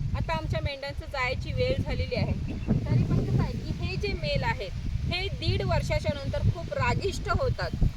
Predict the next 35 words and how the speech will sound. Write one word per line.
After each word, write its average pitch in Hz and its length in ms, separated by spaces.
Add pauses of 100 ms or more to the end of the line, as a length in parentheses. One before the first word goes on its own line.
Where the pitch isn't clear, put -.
(120)
इतके 453 320
रागिष्ट 349 460
होतात - 320
ना, - 260
जसे - 180
फायटरचा 339 800
जर 349 340
एखादी - 440
समजा 285 360
टक्कर 302 400
लागली 311 440 (460)
तर 294 100
माणसाचं 294 480
काय 320 140 (100)
खरं 277 220
नसतं, - 300 (320)
तशी 302 200
ही 339 300
एक 285 80
म्हणजे - 600
दीड - 280
वर्षानंतर 285 600
एवढे 269 320
डेंजर 254 380
होतात. - 280 (320)
आता 349 200
समजा 320 420
रानात 269 380
जर 285 260
तुम्ही 277 200
सोडलात 247 400 (120)
किंवा - 220
असं 277 320
ग्राउंडला 254 440
सोडलात, 247 380